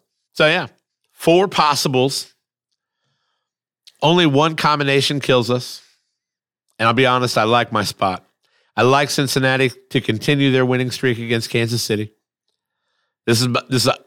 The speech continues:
here's early picks. Now, of course, we'll dive deeper on Thursday, make our official picks on Saturday. It's what we do. Early picks, we're talking about Cincinnati to beat Kansas City.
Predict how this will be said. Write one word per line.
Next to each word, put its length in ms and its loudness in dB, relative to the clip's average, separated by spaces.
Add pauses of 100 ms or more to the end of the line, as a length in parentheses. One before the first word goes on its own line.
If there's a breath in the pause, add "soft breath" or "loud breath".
(180)
here's 300 0
early 280 4
picks. 640 -8 (280)
Now, 120 4
of 80 -2
course, 280 0
we'll 240 2 (400 soft breath)
dive 260 0
deeper 320 0
on 160 2
Thursday, 520 2 (180 soft breath)
make 200 -2
our 140 4
official 400 -2
picks 260 0
on 140 -2
Saturday. 600 0
It's 160 -4
what 120 4
we 120 0
do. 280 2 (1600 soft breath)
Early 300 4
picks, 600 -2 (800)
we're 160 0
talking 360 0
about 380 0 (1080)
Cincinnati 640 0
to 60 0
beat 220 -2
Kansas 360 -2
City. 280 -4